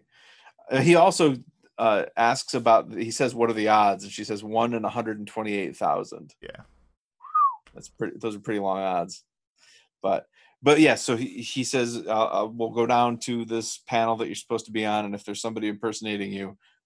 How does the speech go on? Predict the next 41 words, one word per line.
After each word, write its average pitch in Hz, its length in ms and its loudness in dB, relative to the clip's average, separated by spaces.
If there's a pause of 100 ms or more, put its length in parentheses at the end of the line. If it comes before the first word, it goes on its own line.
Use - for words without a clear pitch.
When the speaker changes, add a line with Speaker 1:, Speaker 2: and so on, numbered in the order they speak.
Speaker 1:
then 98 280 -8
you're 98 220 -8
fine, 95 420 -6
and 95 140 -8
if 95 160 -14
not, 95 320 -2 (160)
then 98 200 -10
you 101 100 -6
gotta 92 200 -4
get 92 100 -4
out 87 180 4
of 95 40 -14
here 90 120 -10
and 90 80 -10
not 71 220 -6
come 80 140 -10
back." 57 240 -4 (720)
But 104 220 0
she 120 400 0
is 151 240 4
right. 92 280 -2
There 110 140 0
was 131 240 4
someone 104 280 -4
pretending 101 340 -4
to 95 80 -10
be 95 120 -6
her, 95 340 -2 (340)
and 107 340 0
she 117 380 0
was, 110 500 -4 (360)
she 123 340 0
just 120 400 0
was 110 420 0
someone 120 320 0
who 113 140 -8
wanted 110 280 0
to 101 60 -4
use 113 280 -4
that 104 260 2
platform 98 600 0